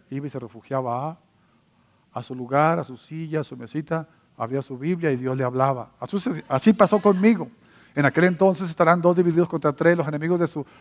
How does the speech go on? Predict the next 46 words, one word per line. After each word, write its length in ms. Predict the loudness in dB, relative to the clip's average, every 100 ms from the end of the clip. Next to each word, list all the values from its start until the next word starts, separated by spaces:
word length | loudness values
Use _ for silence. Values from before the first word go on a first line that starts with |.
| -8
familia 260 | -4 0
serán 200 | 2 2
los 120 | 0
de 80 | -4
su 60 | 2
casa, 400 | 4 4 2 -4 _ -4
el 140 | 0
padre 200 | 4 2
entregará 320 | 2 0 2
al 80 | 2
hijo 180 | 0 -2
y 40 |
el 120 | -2 -2
hijo 180 | 0
a, 140 | 0 0
a, 200 | -2 -2
al 100 | -2
padre, 440 | 2 2 2 -2 -6 -18 -20 _
y 160 | 2 2
sus 160 | 4 4
enemigos 500 | 4 4 4 4 4
para 180 | 4
empezar 320 | 4 2 4 4
serán 240 | 6 4
los 100 | 4
de 80 | 0
su 140 | 0
casa". 400 | 6 6 6 -8 -2
¿Y 60 | 2
dónde 220 | 4 4
nos 120 | 2
refugiábamos? 720 | 2 0 4 4 4 -2 -8 _ _ _ _ _ 2
Ay, 340 | 4 6 4
en 100 | 2
la 60 | 0
iglesia, 400 | 2 2 2 0
en 60 |
la 60 | 0
oración, 600 | -2 -2 -4 0 0 0
con 100 | -8
los 140 | -8
hermanos, 720 | -8 0 2 4 2 -2 -12 _ _ -2
ahí 120 | -2
con 140 | -2
el 100 | -4
pastor. 480 | -2 -4 -2 -4 -4